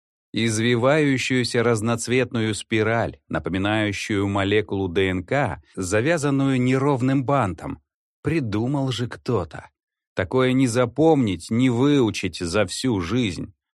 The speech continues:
Только по шпаргалке можно отработать.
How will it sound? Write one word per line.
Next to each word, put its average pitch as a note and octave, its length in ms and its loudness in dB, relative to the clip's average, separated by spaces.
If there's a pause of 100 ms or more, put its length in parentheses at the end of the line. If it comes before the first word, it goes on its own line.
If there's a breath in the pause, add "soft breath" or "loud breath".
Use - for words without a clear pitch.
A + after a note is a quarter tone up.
(100)
Только D#3 480 0
по C#3+ 180 2
шпаргалке C3+ 920 2
можно F2 480 0
отработать. G2 760 -2